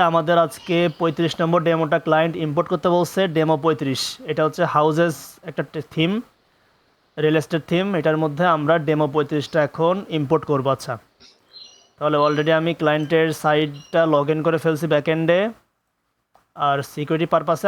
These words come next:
আমি already দুইটা ব্যাকআপ নিয়ে রাখছি। একটা হচ্ছে ক্লায়েন্টের বর্তমান সাইট, আর একটা হচ্ছে লাইসেন্স দেওয়ার পরে। তো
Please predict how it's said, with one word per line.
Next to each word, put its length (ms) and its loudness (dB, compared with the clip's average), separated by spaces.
আমি 180 -2
already 300 2
দুইটা 240 0
ব্যাকআপ 280 0
নিয়ে 160 2
রাখছি। 240 -8
একটা 200 -12
হচ্ছে 200 -6
ক্লায়েন্টের 400 0
বর্তমান 320 0
সাইট, 260 4
আর 120 2
একটা 160 -4
হচ্ছে 180 -6
লাইসেন্স 440 0
দেওয়ার 280 4
পরে। 160 0
তো 40 -14